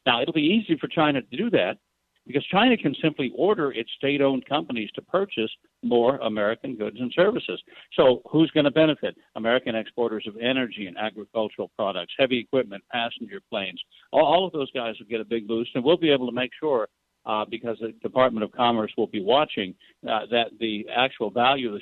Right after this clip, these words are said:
shipments going to China is two hundred billion dollars. Uh, China's already partly on board with that. You know, we demanded that China do that back in twenty seventeen last year.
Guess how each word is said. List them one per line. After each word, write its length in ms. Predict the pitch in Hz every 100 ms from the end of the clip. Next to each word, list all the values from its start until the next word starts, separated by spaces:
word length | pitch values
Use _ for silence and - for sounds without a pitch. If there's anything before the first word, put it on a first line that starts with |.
| -
shipments 320 | 151 120 104 -
going 220 | 117 107
to 80 | 104 -
China 280 | 120 113 107
is 160 | 117 123 -
two 100 | 120
hundred 220 | 107 101 -
billion 260 | 107 101
dollars. 300 | 120 131 101 _ _ _ -
Uh, 100 | 127
China's 360 | - 240 269 185
already 400 | 170 170 151 139 _
partly 320 | 185 240 202 143
on 180 | 120
board 220 | 110 160 165
with 140 | -
that. 180 | 98 -
You 120 | 123
know, 120 | 113 - _ -
we 320 | 139 202 170 _ -
demanded 500 | 120 131 196 214 123
that 120 | 104
China 260 | 131 120 107
do 160 | 151
that 220 | 143 101 -
back 200 | 107 -
in 80 | 101
twenty 260 | 120 107 95
seventeen 380 | 104 87 120 104
last 280 | 95 87 -
year. 100 | 107